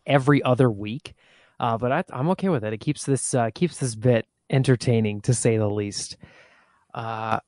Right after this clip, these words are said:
so I will keep you posted on what is happening in the Suez Canal. Hopefully tonight's show, we'll be able to say, "Don't worry, the canal is clear," or maybe I will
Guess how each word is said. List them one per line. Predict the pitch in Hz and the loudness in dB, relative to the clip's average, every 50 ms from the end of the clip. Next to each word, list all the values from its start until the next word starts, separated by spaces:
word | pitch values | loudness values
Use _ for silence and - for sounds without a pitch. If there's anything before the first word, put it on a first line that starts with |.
| _ _ - | _ _ 4
so | - - - 160 143 139 - | 6 8 8 8 6 6 4
I | 151 175 | 6 6
will | 180 208 | 6 6
keep | 190 - 196 165 | 4 2 0 0
you | 175 147 | 2 2
posted | 143 139 123 - - 117 107 104 | 4 2 2 2 0 -2 -2 -2
on | - 120 113 | -2 -2 2
what | 117 120 123 | 4 4 4
is | 123 117 | 4 2
happening | - 123 120 117 - 117 113 | 2 0 -2 0 0 -2 -2
in | 110 | -2
the | 110 104 | -4 -4
Suez | - 127 117 110 - | -2 -2 -2 -4 -4
Canal. | - - 113 107 107 104 | -4 -6 -4 -4 -4 -4
Hopefully | - - 170 175 - - 175 170 160 156 147 139 - _ _ _ _ _ _ _ _ _ _ _ _ - | 0 2 2 2 2 2 0 2 2 2 0 -2 -4 _ _ _ _ _ _ _ _ _ _ _ _ -12
tonight's | - - 120 113 123 143 - | -6 -4 -2 0 0 0 -2
show, | - - - 139 120 113 110 117 117 _ _ _ _ _ _ _ _ _ _ _ _ _ _ _ | 0 4 6 6 6 6 4 0 -2 _ _ _ _ _ _ _ _ _ _ _ _ _ _ _
we'll | - 117 117 117 117 | -6 -2 0 0 2
be | 117 120 | 2 0
able | 117 113 110 | 0 -2 -2
to | 117 113 | -4 -4
say, | - - 127 117 110 107 107 107 107 _ | -2 0 0 0 0 -2 -4 -6 -8 _
"Don't | - 127 120 120 | -2 0 0 2
worry, | 117 113 113 113 113 110 | 2 0 0 0 0 -2
the | 107 113 | -2 -4
canal | 113 - 131 117 113 113 | -4 -2 0 2 2 2
is | 110 110 | 2 0
clear," | - - - 135 135 135 131 | -2 -4 0 2 4 4 4
or | - - 143 127 127 | 4 4 4 6 6
maybe | 123 123 123 127 123 123 120 117 | 6 6 6 6 6 6 6 4
I | 113 117 117 117 | 4 4 2 2
will | 113 117 113 110 110 | 4 4 2 2 0